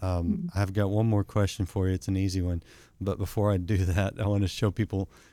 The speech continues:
Speaker 1: your website. If you wanna check out Betsy's, the, the fiction as well, you can find it here at betsy saint amant dot com. And it's got, I mean, you've got a romance cover right there on your website, you know? <laughs>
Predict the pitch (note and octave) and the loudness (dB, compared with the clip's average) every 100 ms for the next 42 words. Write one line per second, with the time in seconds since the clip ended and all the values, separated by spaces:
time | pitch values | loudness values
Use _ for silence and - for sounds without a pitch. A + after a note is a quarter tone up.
0 | - G2 F#2 F2+ C3 B2 E2 - E2+ A#2+ | -6 0 0 2 2 2 0 -2 -2 -2
1 | A#3 - E2+ A2 G2+ F2+ F2 _ _ - | -4 -6 -4 0 2 0 -4 _ _ -10
2 | - G#2+ G#2+ G2+ G2 G2 - F#2+ E2+ - | -6 -2 -2 -2 0 -2 0 -4 -4 -12
3 | - - - - - G#2 G#2 B2+ A2+ D#3+ | -20 -20 -20 -20 -6 2 4 4 2 2
4 | F3 B2+ A2+ F#2+ B2 C#3 G2+ B2+ A2+ G#2+ | 2 4 4 4 4 4 4 0 -4 -2
5 | G2+ - - G2 F#2+ E2 F2+ G#2+ D3 F#2 | -2 -2 0 2 2 0 -2 -2 -4 -8
6 | F2 G#2+ - B2 A#2+ - B2 A#2+ - - | -2 -2 0 -4 -2 -2 -2 -6 -10 -4
7 | G#2+ G#2+ A2+ - - _ G#2 G2+ A2 A#2 | -2 0 -2 -6 -16 _ -14 -4 -2 -2
8 | - - - A#2+ G#2 G2 E3+ G3+ - - | -8 -12 -2 2 4 4 2 -2 -8 -20
9 | - - - _ _ - A2+ A#2+ - - | -20 -20 -20 _ _ 2 4 4 2 -2
10 | C3 C3 C#3 B2 - B2 B2 B2 A#2 A#2 | 0 0 -2 -12 -2 2 4 4 4 2
11 | C#3 C#3+ B2 G#2 A2+ A#2 A#2 A2 - - | 0 0 0 2 2 2 2 0 -4 -10
12 | - _ - - C#3+ A#2 G2 F#2 F#2+ G2 | -20 _ -18 -4 -2 0 0 0 -4 -2
13 | G2+ G2 F#2 F2+ E2+ F2+ E2 - E2 D#2 | 0 0 0 0 -2 -4 -4 -8 -12 -10
14 | - F2+ F2 G2+ F#2 - A#2+ | -6 -2 0 0 -2 -2 0